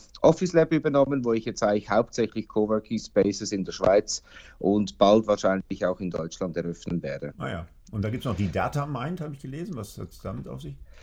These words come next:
Speaker 1: Ja, die Datamind war eigentlich eine frühe Gründung schon im zweitausendneun,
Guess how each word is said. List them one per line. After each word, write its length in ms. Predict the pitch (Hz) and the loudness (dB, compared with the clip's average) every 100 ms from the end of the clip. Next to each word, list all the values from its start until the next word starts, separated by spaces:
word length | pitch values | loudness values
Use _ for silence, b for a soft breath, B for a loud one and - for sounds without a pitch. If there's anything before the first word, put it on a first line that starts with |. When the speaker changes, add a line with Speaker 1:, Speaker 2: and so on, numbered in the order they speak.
| b - - | b -8 6
Speaker 1:
Ja, 340 | 123 143 151 | 8 10 8
die 120 | 147 | 4
Datamind 640 | 147 151 - 170 165 165 | 4 2 2 -2 -2 -2
war 180 | 147 143 | 0 0
eigentlich 280 | 139 143 139 | 0 -2 -4
eine 240 | 143 127 127 _ | -4 -4 -6 _
frühe 320 | 147 175 160 | -4 -2 -2
Gründung 460 | 131 143 175 196 190 | -2 -4 -2 -4 -2
schon 200 | 170 160 | -2 -2
im 120 | 123 | -2
zweitausendneun, 1120 | 139 135 135 127 123 120 104 120 143 190 190 | 0 0 2 0 -2 -8 -2 0 0 -2 -6